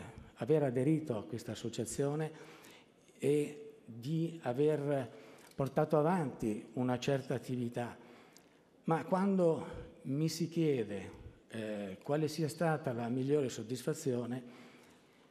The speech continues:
devo proprio dire che è stata la conoscenza di tutti quei colleghi che in tutta Italia hanno, eh, potuto, eh,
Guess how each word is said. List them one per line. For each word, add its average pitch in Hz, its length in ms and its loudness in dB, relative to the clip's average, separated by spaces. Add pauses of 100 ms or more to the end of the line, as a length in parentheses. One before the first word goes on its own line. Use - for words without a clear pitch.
devo 180 280 4
proprio 156 320 6
dire 139 380 2
che 123 440 -4
è 135 100 -4
stata 127 840 -2
la 123 200 -2
conoscenza 135 1000 0 (920)
di 160 180 4
tutti 175 260 4
quei 139 200 6
colleghi 120 840 2
che 127 380 0
in 127 160 -2
tutta 156 240 0
Italia 104 600 0 (760)
hanno, 127 720 -2
eh, 110 240 -8
potuto, 131 760 0 (600)
eh, 104 880 -2